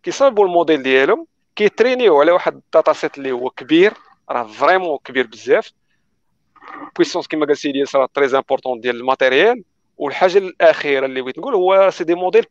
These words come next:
بري تريند، سيتادير راه سي دي موديل اللي ما كيتعلموش من، من داكشي اللي كتزيد تكمل تجمع معاه نتايا. وي هما داو ديك القضيه تاع السيشن وكيعقل عليك وكيقدر يتفاهم انت وياه، وي تقدر ت-، تقول لي مثلًا:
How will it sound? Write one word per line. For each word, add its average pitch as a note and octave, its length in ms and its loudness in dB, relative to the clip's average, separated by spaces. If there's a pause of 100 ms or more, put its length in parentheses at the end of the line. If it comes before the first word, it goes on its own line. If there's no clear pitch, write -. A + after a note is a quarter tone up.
بري A3+ 160 2
تريند، B2+ 500 0 (720)
سيتادير D#3 560 -2
راه C#3 80 2
سي C3 140 -10
دي C3+ 100 0
موديل E3+ 240 2
اللي G3+ 100 0
ما F3 100 2
كيتعلموش D3 760 0
من، F3+ 240 -6
من D3+ 260 -12
داكشي - 240 -10
اللي D#3 120 -8
كتزيد D3 300 -4
تكمل C#3 420 -6
تجمع C3+ 340 -2
معاه B2 240 0
نتايا. B2+ 440 0 (300)
وي F#3 220 4
هما D3 160 2
داو E3 120 4
ديك E3+ 80 -8
القضيه D#3 200 4
تاع C#3+ 120 0
السيشن D#3+ 500 -2
وكيعقل C#3 420 0
عليك D3 340 0
وكيقدر C3+ 420 -2
يتفاهم C3 400 -6
انت A#2+ 160 -14
وياه، E3 320 2
وي C3 200 -6 (440)
تقدر D#3+ 160 2
ت-، - 120 -16
تقول C#3+ 240 -8
لي D3+ 80 0
مثلًا: C#3+ 520 -2